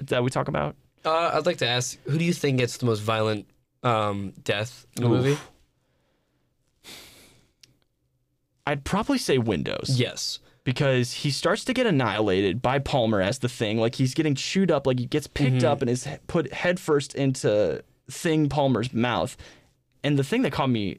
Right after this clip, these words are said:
Speaker 1: like, that caught my attention during that scene the last time I watched it was just you can hear him screaming the whole time.
Speaker 2: Right,
Speaker 1: The screams
Speaker 2: yeah.
Speaker 1: are so chilling.
Speaker 2: Yeah.
Speaker 1: You hear him screaming the whole time, and then he doesn't die.
Speaker 2: No,
Speaker 1: he gets
Speaker 2: yeah,
Speaker 1: spit
Speaker 2: they
Speaker 1: back out.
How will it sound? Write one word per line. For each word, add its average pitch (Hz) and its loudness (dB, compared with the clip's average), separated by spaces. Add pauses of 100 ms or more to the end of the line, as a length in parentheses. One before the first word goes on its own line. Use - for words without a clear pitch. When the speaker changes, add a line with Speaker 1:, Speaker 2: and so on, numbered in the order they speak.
(120)
Speaker 1:
like, 101 -2
that 101 -2
caught 143 -2
my 110 0
attention 123 -4
during 101 -4
that 90 -4
scene 107 -4
the 92 0
last 85 -2
time 120 -2
I 92 -2
watched 107 -2
it 101 -4 (520)
was 139 -2
just 143 -8
you 139 -2
can 135 2
hear 175 2
him 143 2
screaming 120 -2
the 87 -2
whole 113 0
time. 104 -2
Speaker 2:
Right, 113 0
Speaker 1:
The 101 -2
screams 165 2
Speaker 2:
yeah. - 0
Speaker 1:
are - -2
so 127 0
chilling. 123 -2
Speaker 2:
Yeah. 113 0 (160)
Speaker 1:
You 123 0
hear 180 2
him 165 2
screaming 139 2
the 95 0
whole 175 2
time, 107 -4 (400)
and 147 0
then 151 0
he 135 0 (160)
doesn't 151 -4
die. 127 2
Speaker 2:
No, 143 2
Speaker 1:
he 127 2
gets 110 0
Speaker 2:
yeah, 120 2
Speaker 1:
spit 113 2
Speaker 2:
they 120 4
Speaker 1:
back 185 0
out. 92 -2